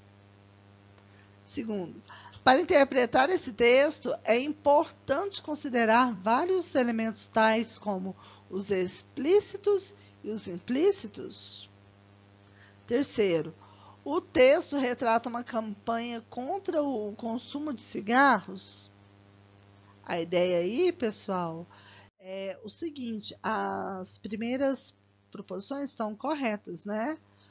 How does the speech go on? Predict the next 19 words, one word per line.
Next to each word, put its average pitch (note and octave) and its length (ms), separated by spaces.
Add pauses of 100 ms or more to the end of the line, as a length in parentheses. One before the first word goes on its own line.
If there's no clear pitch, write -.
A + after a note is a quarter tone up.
(140)
Porque G#3+ 380 (100)
a G3+ 140
imagem G#3+ 520
é F#3+ 60
um G#3 80
texto, G#3+ 840 (480)
porque G3+ 340
constitui G#3 600
sentido, G#3 880 (320)
e A#3+ 120
para B3 300
interpretar A#3 580
esse F#3+ 220
texto C4 480
é C#4 60
importante B3+ 640
considerar A#3 680
vários B3+ 480
elementos, C4+ 640